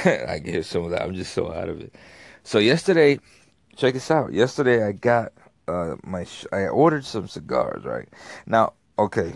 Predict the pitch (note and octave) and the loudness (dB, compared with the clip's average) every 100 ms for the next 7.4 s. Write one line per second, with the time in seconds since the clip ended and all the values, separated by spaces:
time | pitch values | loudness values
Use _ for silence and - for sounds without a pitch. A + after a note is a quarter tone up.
0 | - - A2+ A2+ A2 A2+ D#2 G2+ A#2 B2+ | -14 0 2 2 4 4 4 2 2 0
1 | A#2+ A2 A2+ G2+ F2+ F2+ - _ F#2 F2+ | -2 -4 -2 -2 -4 -10 -20 _ -4 -4
2 | F2+ C#2+ G2+ F#2+ E2 - - G2 F#2+ - | -6 -8 -10 -10 -12 -16 -12 -8 -8 -8
3 | F2 E2+ E2 G2+ - _ - _ - _ | -6 -6 -6 -14 -16 _ -20 _ -20 _
4 | _ _ _ _ _ - - G#2+ G#2+ G#2 | _ _ _ _ _ -20 0 6 6 6
5 | F#2+ E2 _ _ _ _ _ _ _ - | 4 0 _ _ _ _ _ _ _ -2
6 | C3 D3+ C#3 A2+ F#2+ D2 - - _ - | 0 2 2 2 2 0 -4 -18 _ 2
7 | C3 B2+ B2 - | 6 6 2 -10